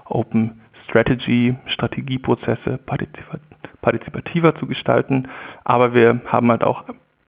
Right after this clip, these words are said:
ein Kapitel zu Open Education und Open Science beispielsweise vorgesehen. Das ist auch dieses, was schon veröffentlicht ist. Es wird auch noch ein Kapitel zu Open Government geben. Das sind also so die beiden Teile des Lehrbuchs. Einmal eher theoretische Konzepte und dann eher,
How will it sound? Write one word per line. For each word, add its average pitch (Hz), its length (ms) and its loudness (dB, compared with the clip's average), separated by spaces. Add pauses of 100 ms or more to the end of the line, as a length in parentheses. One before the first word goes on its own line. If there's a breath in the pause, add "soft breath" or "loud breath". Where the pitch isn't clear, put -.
(140)
ein 120 180 -2
Kapitel 127 400 0
zu - 260 -4
Open - 240 0
Education 123 600 -4
und - 160 -4
Open - 320 -4
Science 127 360 2 (120)
beispielsweise - 640 -6
vorgesehen. 135 540 2
Das 127 100 -4 (120)
ist - 140 -4
auch - 120 -4
dieses, 120 340 -8
was 127 120 -8
schon - 180 -10
veröffentlicht - 560 -4
ist. 127 140 -6 (600 loud breath)
Es - 60 -4
wird 123 140 6
auch 117 60 4
noch 113 180 0
ein - 260 0
Kapitel - 400 -4
zu - 180 -4
Open - 240 -4
Government 117 460 0
geben. 110 360 -2 (420 loud breath)
Das 123 160 0
sind 123 120 0
also 117 240 2
so 113 180 -4
die 113 120 -8
beiden 113 400 0
Teile 117 320 2
des 113 100 -4 (100)
Lehrbuchs. 117 520 -4
Einmal 123 400 -2
eher 120 200 0
theoretische 135 580 -4
Konzepte 127 600 -4 (440 loud breath)
und 127 220 -6
dann 113 160 -2
eher, 113 460 -2